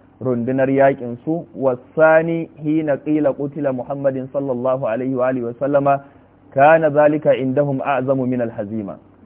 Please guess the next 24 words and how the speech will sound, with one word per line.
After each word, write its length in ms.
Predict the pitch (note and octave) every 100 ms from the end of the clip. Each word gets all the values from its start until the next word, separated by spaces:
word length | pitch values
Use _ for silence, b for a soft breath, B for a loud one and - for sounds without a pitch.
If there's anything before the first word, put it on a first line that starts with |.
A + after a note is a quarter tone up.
| A#2+
Lokacin 520 | C#3 D3+ C#3 C3 C#3+
da 120 | A2+
aka 180 | C#3 D3
yaɗa 440 | C3+ C#3+ D3+ C#3 A#2+
jita-jitar 760 | A#2+ B2 D3+ C3+ B2+ C#3 C3+
cewa 300 | D#3+ C#3 C3 -
an 180 | D3+ D3+
kashe 220 | D#3 -
Annabi 360 | B2+ C#3 C3+
Muhammad 480 | B2 A#2 C#3+ C#3+ C3 - b b b -
sallallahu 540 | D3+ D3 C3 C3 C#3
alaihi 300 | E3+ B2+ C3 B2+
wa 160 | G#2+
alihi 160 | C3 C3+
wa 100 | A#2
sallama, 360 | A2 C#3+ C#3+ C3+
wannan 720 | B2 D#3+ F#3 F3+ D#3+ C#3 A#2+
damuwar 540 | C#3 C3 C#3+ D#3+ D3
kwa 160 | C3+ A#2+
ta 140 | C#3
biyu 360 | B2 C3 C3+ C3 - b b _ _
ta 240 | D#3+ D#3 D#3
fi 120 | E3
ma 340 | D#3+ E3 E3